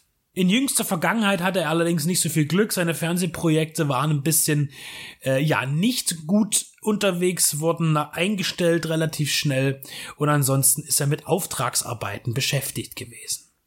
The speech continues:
Outpost ist, äh, der Versuch, uns einen Einblick zu geben, was damals vor Ort bei dem Gefecht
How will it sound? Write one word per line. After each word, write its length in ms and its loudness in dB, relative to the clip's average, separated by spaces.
Outpost 840 -2
ist, 580 -2
äh, 60 -18
der 140 0
Versuch, 840 2
uns 680 0
einen 220 2
Einblick 540 -2
zu 160 -2
geben, 440 0
was 600 0
damals 640 0
vor 220 0
Ort 280 0
bei 120 0
dem 200 4
Gefecht 540 0